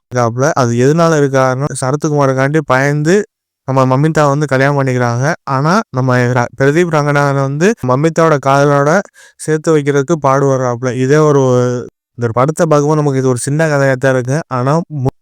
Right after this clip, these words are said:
நம்ம வேற லெவல்ல இது எப்படி சொல்றது, டெவலப் பண்ணி இந்த, இந்த டைரக்டர் எடுத்திருக்காப்புல. கண்டிப்பா படம் வேற லெவல்ல இருந்துச்சு. ஒவ்வொரு சீன் வரும்போது நமக்கு பார்க்கும்போது எல்லாமே,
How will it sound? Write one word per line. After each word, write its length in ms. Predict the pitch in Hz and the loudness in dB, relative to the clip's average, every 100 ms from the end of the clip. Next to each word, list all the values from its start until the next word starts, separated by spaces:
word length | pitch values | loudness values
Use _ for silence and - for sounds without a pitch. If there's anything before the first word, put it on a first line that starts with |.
| 131 | -4
நம்ம 240 | 127 127 127 | -2 0 2
வேற 200 | 143 165 | 4 4
லெவல்ல 300 | 165 175 190 | 4 4 4
இது 160 | 180 156 143 | 4 4 4
எப்படி 220 | 139 160 | 0 -2
சொல்றது, 300 | 160 143 131 | -2 0 2
டெவலப் 320 | 131 139 156 147 | 2 2 2 0
பண்ணி 240 | 143 160 | -4 -2
இந்த, 240 | 175 143 127 127 123 120 117 | -2 -2 0 0 0 -2 -4
இந்த 140 | 131 123 | -6 -2
டைரக்டர் 360 | 139 147 143 131 | 0 0 0 -2
எடுத்திருக்காப்புல. 480 | 131 127 123 135 | -2 -2 -2 -2
கண்டிப்பா 500 | 147 123 135 147 160 175 170 | -2 -4 -2 -2 0 -2 -2
படம் 380 | 123 127 160 139 | -2 0 0 0
வேற 180 | 127 143 | 0 0
லெவல்ல 300 | 147 147 147 | 2 2 2
இருந்துச்சு. 400 | 131 127 127 117 180 | 0 0 -4 -2 -2
ஒவ்வொரு 340 | 135 131 151 | 0 2 0
சீன் 260 | 135 156 165 | 2 -2 -2
வரும்போது 460 | 147 131 143 143 151 | -2 0 0 0 0
நமக்கு 320 | 143 131 127 | 0 -2 -4
பார்க்கும்போது 520 | 127 131 143 147 165 | -4 -2 -2 -2 -2
எல்லாமே, 380 | 143 131 139 156 | -2 0 0 0